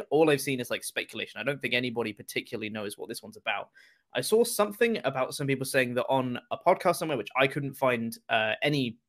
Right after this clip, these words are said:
uh, evidence of myself when I went to go look. But there's rumors afloating on social media that there could be an A E W New Japan crossover show. And for some reason, June twenty-third in Chicago is the thing that's been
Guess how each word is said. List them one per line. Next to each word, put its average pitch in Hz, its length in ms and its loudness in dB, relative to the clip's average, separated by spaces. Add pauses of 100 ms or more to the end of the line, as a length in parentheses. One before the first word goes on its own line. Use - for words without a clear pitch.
uh, 104 320 -2 (400)
evidence 131 360 2
of 120 120 -6
myself 110 420 2
when 110 80 -2
I 110 40 -4
went 104 160 -4
to - 40 -14
go 107 80 -6
look. 107 340 -4 (380)
But - 240 0
there's 131 260 4 (220)
rumors 165 680 6
afloating 160 720 2
on 131 240 0
social 131 320 -2
media 113 380 0 (200)
that 131 100 -2
there 147 100 0
could 226 180 2
be 180 160 2
an 147 220 4
A 160 140 4
E 170 240 -2
W 139 460 4 (100)
New 139 300 0
Japan 135 420 0
crossover 127 560 2
show. 107 360 -4
And 104 140 -12
for - 60 -20
some 233 260 0
reason, 139 360 0 (200)
June 240 300 2
twenty-third 220 600 4
in 196 80 4
Chicago 170 600 4
is 120 160 -2
the 131 100 -4
thing 139 260 0
that's - 200 -6
been 113 380 -2